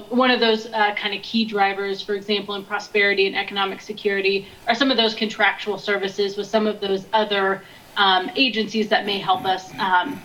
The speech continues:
um, make some progress on some of those strategies identified in that, uh, particular area. So it is kind of that full package of the request, the F T Es plus those, those supplemental requests for, uh, contractual services and, and things like that. So it does go beyond just the,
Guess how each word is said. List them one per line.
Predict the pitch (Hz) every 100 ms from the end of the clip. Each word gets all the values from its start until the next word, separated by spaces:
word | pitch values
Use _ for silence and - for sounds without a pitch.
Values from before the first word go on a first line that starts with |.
| - - - - - -
um, | 202 196 196 247
make | 247
some | - 220
progress | 208 202 196 202
on | 202
some | 202 196
of | 190
those | 185 -
strategies | 208 185 185 185 196 190 190
identified | 175 185 180 - 185 180
in | 185 190
that, | 185 185 180 - 220 196
uh, | 190 190
particular | - 196 196 180
area. | 180 185 180 180 180
So | 233
it | 226 254
is | 247 233 226
kind | 226
of | 214
that | 185 196 -
full | 220 214 208 -
package | 185 185 208 196 196
of | 196 196 -
the | 190
request, | 190 - 196 190 - - -
the | 220 -
F | 220 -
T | 214 214 208
Es | 208
plus | - 208 -
those, | 202 196 190 -
those | 196 190
supplemental | - 202 202 190 185 185
requests | 185 185 185 180 -
for, | - 190 185 - - - - -
uh, | - -
contractual | 220 226 240 - 202
services | 214 196 190 190 190 180
and, | 190 -
and | 196 190
things | - -
like | - -
that. | - - -
So | 208
it | - 226
does | 233 208 -
go | 202
beyond | 196 190 185
just | 190 190 -
the, | 196 190